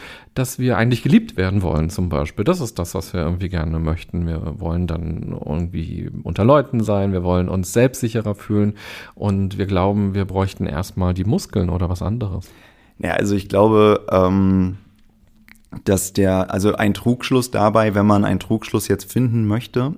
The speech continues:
Speaker 2: ähm, dann wäre das der, dass ich erst mit dem Erreichen meines smart definierten Ziels in Anführungszeichen glücklich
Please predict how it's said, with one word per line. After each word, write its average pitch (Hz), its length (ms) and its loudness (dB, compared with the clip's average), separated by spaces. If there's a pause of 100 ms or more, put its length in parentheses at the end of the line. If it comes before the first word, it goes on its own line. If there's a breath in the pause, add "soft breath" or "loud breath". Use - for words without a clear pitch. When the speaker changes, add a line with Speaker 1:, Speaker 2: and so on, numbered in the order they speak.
Speaker 2:
ähm, 98 500 2
dann 98 400 0
wäre 98 220 0
das 95 340 0 (440 loud breath)
der, 101 260 4
dass 98 340 0
ich - 280 -8
erst 95 360 -2
mit 92 180 -2
dem 95 160 0
Erreichen 98 560 -2
meines 90 680 -2
smart - 560 0
definierten 95 640 0
Ziels - 640 -4 (640)
in 104 120 4
Anführungszeichen 95 1200 -2
glücklich 101 500 0